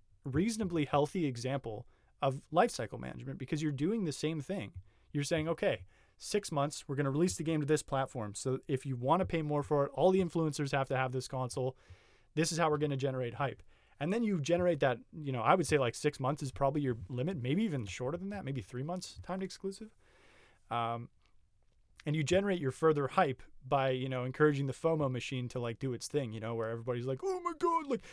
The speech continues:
Elden Ring has to be less difficult because I wanna finish the game," even though the whole point of that game is to struggle. Um, I think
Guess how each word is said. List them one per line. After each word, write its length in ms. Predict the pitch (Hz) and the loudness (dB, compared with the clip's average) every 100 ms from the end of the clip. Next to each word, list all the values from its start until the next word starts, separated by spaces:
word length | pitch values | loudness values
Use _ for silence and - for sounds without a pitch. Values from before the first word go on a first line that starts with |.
| - - - | -18 -16 -2
Elden 200 | 302 277 | 0 2
Ring 180 | 269 254 | 2 2
has 180 | 247 240 | 2 0
to 60 | |
be 100 | 247 | 0
less 220 | 247 247 - | 4 4 4
difficult 340 | 247 240 254 | 0 2 2
because 240 | 220 233 | 4 4
I 60 | 254 | 6
wanna 240 | 233 247 | 6 4
finish 280 | - 262 254 | 2 0 0
the 120 | - | -2
game," 500 | 220 226 240 233 214 | 2 10 10 10 2
even 200 | 151 135 | 0 0
though 280 | 143 139 160 - | 4 4 2 -2
the 160 | 143 | 0
whole 180 | 131 151 | 4 2
point 260 | 143 160 143 | 4 0 6
of 40 | |
that 140 | 135 123 | 6 6
game 140 | 131 | -2
is 120 | 127 | -4
to 80 | - | -6
struggle. 420 | - 196 160 107 - - - - - - _ | -2 -2 0 -4 -8 -20 -20 -20 -20 -20 _
Um, 320 | 117 127 127 127 - - _ _ _ _ _ _ _ | -4 -2 -4 -6 -10 -12 _ _ _ _ _ _ _
I 100 | 147 | 4
think 360 | 156 208 196 - | 4 4 0 -6